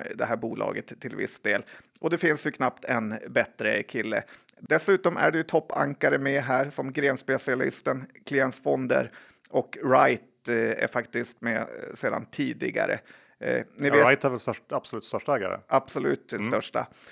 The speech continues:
Speaker 1: Och, eh, ni vet ju vem som håsade Rappala i precis rätt läge, så att jag tycker det är bara att ta rygg här om du gillar att, eh, fiska efter pengar. <laughs>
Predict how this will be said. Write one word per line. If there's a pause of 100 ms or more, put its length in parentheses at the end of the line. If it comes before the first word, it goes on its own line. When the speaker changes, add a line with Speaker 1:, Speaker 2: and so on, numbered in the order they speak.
(120)
Speaker 1:
Och,
eh,
ni
vet
ju
vem
som
håsade
Rappala
i
precis
rätt
läge,
så
att
jag
tycker
det
är
bara
att
ta
rygg
här
om
du
gillar
att,
eh,
fiska
efter
pengar. (100)
<laughs>